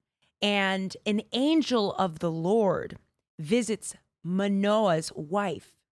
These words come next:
who happens to be barren. And the angel of the Lord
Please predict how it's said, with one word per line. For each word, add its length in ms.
who 120
happens 440
to 100
be 160
barren. 640
And 500
the 280
angel 760
of 220
the 120
Lord 600